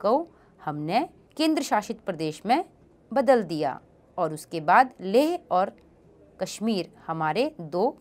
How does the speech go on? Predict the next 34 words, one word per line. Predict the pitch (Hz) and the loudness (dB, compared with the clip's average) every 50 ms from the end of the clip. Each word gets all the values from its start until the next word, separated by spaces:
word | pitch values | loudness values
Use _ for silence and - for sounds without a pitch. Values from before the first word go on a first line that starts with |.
| - | -8
केंद्र | - 285 302 285 285 | -4 -2 0 0 -2
शासित | - - 196 147 143 - 175 160 _ - | -2 0 0 0 0 0 -8 -16 _ -10
प्रदेश | 160 156 139 151 147 147 - - | -8 -8 -6 -6 -8 -8 -8 -4
बन | 165 185 185 196 | -4 -4 -4 -2
गए | 196 262 285 320 320 _ _ _ _ _ - _ _ - - | -2 -2 -2 -2 -4 _ _ _ _ _ -20 _ _ 0 2
और | 262 | 2
हमारा | 226 220 220 202 185 170 160 160 | 2 2 -4 -2 0 0 0 -2
एक | - - 160 160 160 - | -4 -4 -6 -8 -6 -2
राज्य | 151 147 143 143 - - 240 294 330 - - - | -2 -2 -2 -2 -4 -6 -4 -4 -4 -8 -12 -8
घट | - 240 285 240 | -4 -4 -2 -2
गया, | 233 170 160 160 139 127 - _ _ _ _ - - | -2 -2 -2 -2 -2 -2 -6 _ _ _ _ -14 -12
इसलिए | 247 - - 277 294 | -12 -10 -4 -4 -2
हमारे | 277 254 214 185 160 147 143 139 | -2 0 0 0 0 0 -2 -4
पास | - - 180 226 269 - - _ _ _ _ - - | 0 2 4 4 4 2 -4 _ _ _ _ -14 -14
अट्ठाईस | 165 - - - 160 143 151 156 - | -14 -12 -6 -4 -2 -2 -2 -4 -4
राज्य | 165 175 175 175 160 208 214 | 0 0 0 0 -2 -4 -4
बच | 196 233 226 - | -4 -4 -6 -6
गए | - 285 294 339 339 _ _ _ _ - - _ _ - | -4 -2 -2 -2 -2 _ _ _ _ -20 -20 _ _ 4
और | 262 277 | 4 4
केंद्र | 262 - 247 226 208 196 196 | 4 2 -2 -2 -2 -2 -4
शासित | 175 - 190 165 160 - 185 165 | -4 -2 -2 -2 -2 -2 -8 -14
प्रदेश | - - 180 170 165 180 196 190 - - | -8 -8 -8 -6 -2 -2 -2 -4 -4 -6
दो | - 196 233 | -2 -2 -2
बढ़ | 226 180 147 151 147 156 | -2 -2 -4 -4 -2 -2
गए | 160 180 208 269 320 339 - _ _ _ _ _ - | -2 0 0 0 0 -2 -6 _ _ _ _ _ -4
तो | - 359 | -2 0
नौ | 359 285 262 254 233 202 | 2 6 8 10 10 10
बन | 170 165 160 151 151 | 8 4 -2 -2 -2
गए। | 139 151 147 139 - - _ _ _ _ _ _ _ _ _ - | -4 -4 -4 -4 -8 -12 _ _ _ _ _ _ _ _ _ -10
तो | - | -6
याद | 147 151 156 160 175 180 | -2 4 4 4 4 4
रहेगा | 196 202 208 226 226 254 | 2 0 2 4 4 4
ना | 262 285 | 4 4
बच्चों? | 302 320 320 320 - - 370 403 415 | 4 0 0 -2 0 0 2 2 2